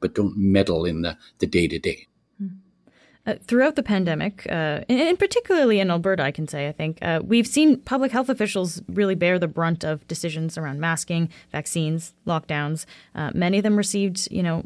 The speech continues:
Speaker 2: a, a lot of criticism and, frankly, a, a lot of hate, too, right? So, uh, what are the consequences of these health officials taking the blame for public health measures like that?
Speaker 1: Yeah, it's very hard on them, you know, it's, uh,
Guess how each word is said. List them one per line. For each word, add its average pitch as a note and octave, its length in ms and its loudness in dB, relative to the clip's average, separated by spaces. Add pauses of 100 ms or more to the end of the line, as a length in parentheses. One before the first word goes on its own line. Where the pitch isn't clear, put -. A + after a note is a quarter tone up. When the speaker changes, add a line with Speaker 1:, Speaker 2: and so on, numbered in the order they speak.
Speaker 2:
a, F#3 100 -4
a F#3+ 100 -2
lot G3+ 140 0
of A#3 80 -2
criticism A#3+ 500 2
and, B3 120 6
frankly, D4+ 340 0
a, C4 180 4
a A3+ 60 2
lot A3 220 2
of F3 80 -2
hate, A#3 340 -6
too, G#3+ 300 -4
right? A3 300 -2
So, G3+ 260 2 (320)
uh, G3 160 0
what A3 260 0
are A#4 120 6
the G4+ 60 2
consequences B3+ 720 2
of G3+ 140 0
these G#3 220 2
health G#3 200 -2
officials G3+ 540 -2 (280)
taking B3 400 4
the A3+ 80 6
blame F#3+ 400 4
for G#3 120 4
public F3 320 0
health - 240 -4
measures E3 400 -2
like - 260 -6
that? - 380 -8 (840)
Speaker 1:
Yeah, F#3 180 6
it's G#2+ 220 4
very A#2+ 260 8
hard C3 300 6
on G2+ 180 8
them, F2 180 6
you F2 80 4
know, G#2+ 200 8
it's, - 240 2
uh, F#2+ 100 -2